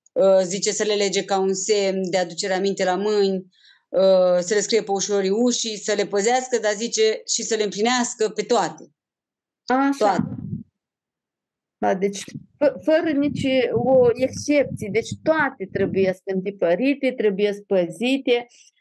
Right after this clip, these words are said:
Speaker 2: și la, în partea a doua, de la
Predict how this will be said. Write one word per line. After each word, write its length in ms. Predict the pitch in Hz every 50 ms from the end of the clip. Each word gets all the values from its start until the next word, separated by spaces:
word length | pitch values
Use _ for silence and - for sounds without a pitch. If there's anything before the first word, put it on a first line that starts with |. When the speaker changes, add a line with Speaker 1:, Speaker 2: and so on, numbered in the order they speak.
| _ _ _ _
Speaker 2:
și 600 | - - - - - - 254 247 254 247 240 233 233 226 226 220 214 208 202 202 190 190 - _ _ _ _ _ _ _ _ _ _ _ _ - - 202 220 220 220
la, 960 | 220 220 220 220 220 214 214 208 208 208 202 202 196 196 190 190 185 185 180 170 165 202 196 196 _ _ _ _ _ _ _ _ _ _ _ _ _ _ _ _ _ _ _ _ _ _ _ _ _ _
în 220 | - 208 202 190 190
partea 440 | 226 226 226 233 226 226 220 202
a 80 | 190 180
doua, 760 | 175 165 196 214 214 190 160 147 151 143 147 175 208 226 233 214
de 380 | 185 190 202 196 175 165 190
la 580 | 185 185 185 180 175 175 175 175 170 160 160